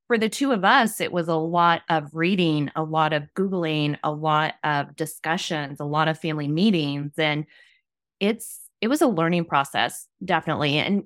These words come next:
even with my brother-in-law's law background, we still hired lawyers to look at contracts and business meetings. We had a lot of different developers approach us about, "Oh, hey, do you wanna do this with your business?" And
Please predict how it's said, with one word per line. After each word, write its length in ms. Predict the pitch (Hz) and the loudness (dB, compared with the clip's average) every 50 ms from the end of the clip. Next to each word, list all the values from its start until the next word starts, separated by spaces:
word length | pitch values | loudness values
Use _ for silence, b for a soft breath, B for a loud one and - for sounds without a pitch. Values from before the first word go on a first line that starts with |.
| _ - | _ 0
even 480 | 269 294 269 262 226 208 190 180 170 165 | 2 2 4 4 2 2 2 0 -2 -2
with 300 | 208 226 269 277 - - | 0 0 0 0 0 0
my 160 | 214 180 165 | 0 0 0
brother-in-law's 1000 | 165 175 165 160 170 165 160 156 156 160 156 156 156 151 156 156 156 147 - - _ | 2 0 0 2 2 2 2 2 0 0 0 2 2 2 2 0 -2 -6 -12 -18 _
law 220 | - 151 156 156 151 | -6 -2 -2 0 0
background, 560 | - 160 156 151 - 160 156 147 147 156 147 | 0 0 0 0 0 -2 0 0 0 -2 -2
we 140 | 165 160 165 | -4 -4 -4
still 680 | - - - - - 180 170 170 170 170 170 170 165 | -4 -8 -10 -6 -2 0 2 2 4 4 4 2 2
hired 380 | 170 170 156 151 151 147 147 151 - | 0 0 -2 -2 -2 -4 -6 -6 -6
lawyers 400 | 160 156 151 143 147 156 - - | -4 -2 -2 -2 -4 -6 -8 -12
to 100 | - 147 | -12 -10
look 240 | 135 135 - - - | -10 -10 -8 -8 -8
at 140 | - - _ _ - | -8 -8 _ _ -8
contracts 960 | - - 320 302 269 240 220 - - 180 160 156 151 147 143 - - - - - - | 0 2 4 4 4 4 2 0 0 2 2 4 2 2 0 -2 -6 -14 -14 -8 -6
and 600 | 170 165 165 160 160 160 160 156 151 147 151 - - | -2 0 0 2 2 2 2 2 0 0 -2 -2 0
business 460 | 269 285 277 - 240 220 208 208 - | 0 2 2 2 2 2 0 0 -2
meetings. 500 | 202 175 170 156 156 151 143 143 147 - | -2 0 0 0 0 0 0 0 -2 -4
We 140 | - 202 202 | -6 -6 -6
had 480 | 190 208 214 208 208 202 202 202 214 b b b b b b b b _ _ _ _ - | -2 0 2 2 2 2 2 0 -2 b b b b b b b b _ _ _ _ -6
a 60 | 196 | -4
lot 320 | 196 190 190 208 247 311 415 | -4 -4 -4 -4 -4 -6 -6
of 80 | 427 | -6
different 300 | - 247 214 - 202 - | -4 -4 -4 -4 -4 -6
developers 640 | - 185 170 165 151 185 240 - - 254 190 - - | -6 -4 -4 -2 -2 -2 -4 -4 -4 -4 -6 -6 -6
approach 440 | - - _ - - 156 147 - - | -10 -12 _ -8 -6 -6 -6 -6 -6
us 240 | - 139 147 - - - | -4 -4 -4 -4 -6 -8
about, 460 | 139 180 185 170 160 160 165 170 - - | -8 -6 -4 -2 -2 0 -2 -2 -4 -4
"Oh, 220 | 285 320 320 294 | -2 -2 -2 -2
hey, 420 | 254 - 240 247 254 262 247 240 | -4 -2 0 2 4 4 4 2
do 100 | 220 190 | 0 -2
you 60 | 196 190 | -2 -2
wanna 200 | 190 180 175 170 | 0 0 0 -2
do 300 | - 185 180 185 180 - _ - | -2 -4 -4 -4 -4 -6 _ 0
this 280 | 339 339 254 - - - | 2 2 2 0 -4 -6
with 260 | - 180 180 180 - - | -6 -6 -6 -6 -8 -8
your 320 | 214 214 208 208 208 208 _ | -8 -6 -4 -6 -6 -4 _
business?" 480 | 285 311 277 220 180 170 160 170 - - | -4 -2 0 2 2 2 0 -2 -2 -2
And 240 | 202 196 202 202 | 0 0 0 -2